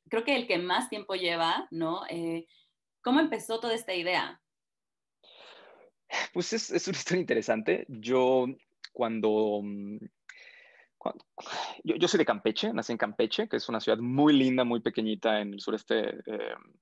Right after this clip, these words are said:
Speaker 2: mexicano.
Speaker 1: Ujú.
Speaker 2: Eh, a los diecisiete años, eh, me voy a Mérida a estudiar mi universidad, ingeniería industrial.
Speaker 1: Ok.
Speaker 2: Después del primer año, la verdad es que no estaba muy a gusto con lo que estudiaba y es por eso que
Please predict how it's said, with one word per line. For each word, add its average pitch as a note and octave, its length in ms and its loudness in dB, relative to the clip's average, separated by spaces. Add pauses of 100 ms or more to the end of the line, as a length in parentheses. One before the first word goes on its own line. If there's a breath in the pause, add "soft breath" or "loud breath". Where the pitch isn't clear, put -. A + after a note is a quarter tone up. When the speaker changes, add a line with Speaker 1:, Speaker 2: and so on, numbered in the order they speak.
(140)
Speaker 2:
mexicano. A#2 560 -2 (300 loud breath)
Speaker 1:
Ujú. F#3 200 -12
Speaker 2:
Eh, A#2 380 4 (460)
a C3+ 60 -4
los B2+ 100 0
diecisiete B2+ 340 0
años, C3 640 -2 (340)
eh, G#2+ 520 -4 (800)
me A2+ 160 2
voy B2+ 160 6
a A#2+ 40 2
Mérida A#2 280 2
a - 20 4
estudiar A2 260 2
mi A2 80 -6
universidad, G#2 640 0
ingeniería A2+ 320 -6
industrial. A2+ 560 -2 (360 loud breath)
Speaker 1:
Ok. D#3 60 -16
Speaker 2:
Después D3+ 240 0
del D3+ 100 4
primer B2+ 240 2
año, C3 200 2
la G#2+ 80 2
verdad A2 140 2
es - 40 -18
que A#2 60 -14
no A2+ 40 -12
estaba A2 200 -6
muy A2 160 -8
a G#2+ 60 -4
gusto A#2+ 340 -6
con A2 120 -8
lo G#2+ 80 -6
que B2 60 -20
estudiaba C#3+ 640 2
y A2 280 -4
es A2+ 120 -4
por G#2+ 180 -4
eso A2 220 -8
que G2 260 -10